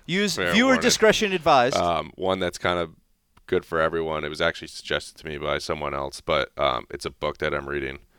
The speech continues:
Speaker 2: It's called Can't Hurt Me by David Goggins, and he's a former Navy seal. Um, and so it's kinda just a, it's just a really cool read. Obviously, there's lots of kind of his own stories, but it's also,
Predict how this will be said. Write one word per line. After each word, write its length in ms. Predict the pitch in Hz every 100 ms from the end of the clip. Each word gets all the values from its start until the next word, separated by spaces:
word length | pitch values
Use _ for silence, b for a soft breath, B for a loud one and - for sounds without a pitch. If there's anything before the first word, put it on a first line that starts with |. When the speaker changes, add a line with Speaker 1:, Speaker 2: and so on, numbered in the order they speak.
| -
Speaker 2:
It's 140 | 80 -
called 260 | 78 69
Can't 280 | - 80 65
Hurt 180 | 78 76
Me 100 | 71
by 160 | 67
David 260 | 65 67 65
Goggins, 460 | 64 65 53 - -
and 120 | -
he's 180 | 82 71
a 220 | 71 64
former 360 | - 76 71 71
Navy 220 | 73 71
seal. 360 | - 71 78 - b b b b -
Um, 440 | 76 71 65 - _ -
and 120 | 78
so 140 | 85
it's 100 | 76
kinda 240 | - 85 76
just 240 | 76 -
a, 380 | 71 65 62 - _ _ _ _ _ _ -
it's 180 | 80 -
just 220 | - -
a 80 | 80
really 300 | 85 82 73
cool 340 | - 85 80 71
read. 400 | 76 78 73 50
Obviously, 340 | 69 73 73
there's 140 | 69 73
lots 300 | 71 69 71
of 120 | 69
kind 160 | 76 65
of 80 | -
his 220 | 73 -
own 200 | 67 71
stories, 380 | - 69 69 73
but 120 | 65
it's 120 | 65
also, 500 | 71 71 - 71 65